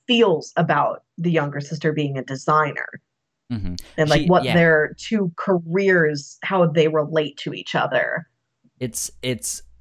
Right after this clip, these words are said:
Speaker 2: almost as if the older sister is too wrapped up in wanting to take care of the younger sister
Speaker 1: Mm-hmm.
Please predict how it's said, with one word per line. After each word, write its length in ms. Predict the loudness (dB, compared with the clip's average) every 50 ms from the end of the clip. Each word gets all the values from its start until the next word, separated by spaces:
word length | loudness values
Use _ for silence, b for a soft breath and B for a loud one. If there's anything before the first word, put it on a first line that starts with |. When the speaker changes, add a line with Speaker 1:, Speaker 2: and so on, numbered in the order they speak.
| _ _ _ _ _
Speaker 2:
almost 420 | -6 -4 -2 -2 -4 -4 -4 -4
as 220 | -4 -4 -2 -2 -2
if 180 | -4 -4 -6
the 360 | -6 -4 -2 -2 -2 -2 -4 -4
older 280 | -4 -2 -2 -2 -2 -4
sister 400 | -4 -4 -6 -8 -8 -8 -8 -6
is 260 | -6 -6 -8 -10 -10 -14 _ _ _ _
too 460 | -6 -4 -4 -2 -2 -2 -2 -2 -4
wrapped 460 | -4 -4 -4 -4 -4 -6 -8 -8 -4
up 260 | -4 -4 -4 -6 -10 -12 -10
in 260 | -8 -8 -8 -8 -6
wanting 300 | -6 -4 -4 -4 -4 -6
to 120 | -6 -8 -8
take 280 | -6 -4 -4 -4 -4
care 280 | -4 -4 -4 -2 -2 -4
of 300 | -4 -6 -6 -6 -8 -8
the 80 | -8 -6
younger 320 | -4 -4 -4 -4 -6 -6
sister 520 | -8 -8 -6 -6 -6 -4 -2 -2 0 2 4
Speaker 1:
Mm-hmm. 260 | 4 4 4 0